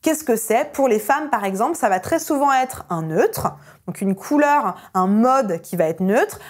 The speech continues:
auquel je vais ajouter plutôt un sound color plutôt grave. Comment je vais faire ça ? Je vais abaisser un petit peu mon larynx, je vais créer plus d'espace dans la bouche, par exemple en compressant la langue, et cetera, et cetera.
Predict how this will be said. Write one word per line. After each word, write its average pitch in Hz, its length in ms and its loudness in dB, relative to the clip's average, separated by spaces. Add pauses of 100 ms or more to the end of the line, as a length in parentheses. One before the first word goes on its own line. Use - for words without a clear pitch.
(280)
auquel 330 580 2
je 208 180 -2
vais 294 140 0
ajouter 233 460 0
plutôt 294 320 -2
un 285 180 2
sound 262 300 -2
color 247 500 2
plutôt - 240 -2
grave. 180 520 0 (500)
Comment 254 300 2
je 233 100 -2
vais 214 80 2
faire - 160 -4
ça ? 285 240 0
Je 233 80 -6
vais 208 80 4
abaisser 185 320 -2
un 180 80 -4
petit - 160 -14
peu 170 100 -12
mon 175 140 -6
larynx, 277 440 0
je - 40 -14
vais 190 100 2
créer 226 260 0
plus 233 220 -6
d'espace 214 380 2
dans 214 100 -2
la 202 160 2
bouche, 214 260 -4
par 196 120 2
exemple 190 320 -2
en 180 80 -4
compressant 185 480 -10
la 165 120 -4
langue, 220 300 0 (320)
et 160 100 -14
cetera, 196 440 -2
et 226 60 -4
cetera. 208 480 -2